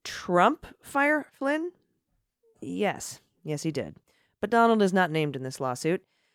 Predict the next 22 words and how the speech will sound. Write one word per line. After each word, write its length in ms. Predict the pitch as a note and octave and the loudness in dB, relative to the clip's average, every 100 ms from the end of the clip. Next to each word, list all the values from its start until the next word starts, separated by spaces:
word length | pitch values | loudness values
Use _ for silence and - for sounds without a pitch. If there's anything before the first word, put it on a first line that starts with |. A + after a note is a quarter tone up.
| - | -8
Uh, 100 | E3 | -6
Jesse 300 | D#3 G#3+ D4 | 0 0 0
Banal, 460 | B3 C4 F#3+ G#3 - | 2 6 6 6 2
an 120 | G#3 | -2
attorney 420 | F3 - G3 G#3+ | -2 0 0 2
representing 480 | G#3+ F3+ E3+ E3 D#3+ | 2 0 0 0 -2
Flynn, 380 | D3+ D#3 E3+ A#3 | -2 -2 -2 -6
told 400 | - E3+ F3 F3 C#3 | 0 2 2 0 -8
Just 360 | C#3 D3+ - | -4 -4 -4
the 80 | D3+ | -4
News 440 | C#3+ B2+ C#3+ G#3+ - _ _ - | -4 -4 -4 -6 -10 _ _ -6
that 120 | G#3+ | -2
the 80 | B3 | 0
civil 260 | D4 D4 | 2 0
claim 420 | D4 A#3 A3 A3 | 2 2 4 2
is 220 | G#3+ F#3+ A3 | 0 0 0
a 60 | |
prelude 420 | - E3 C#3+ D3+ | 0 0 0 -2
to 100 | D#3 | -4
a 40 | D3+ | -6
formal 280 | D#3 D#3 F#3 | -4 -4 -4
lawsuit. 460 | A#2 A#2+ B2 D#3+ | -8 -10 -10 -10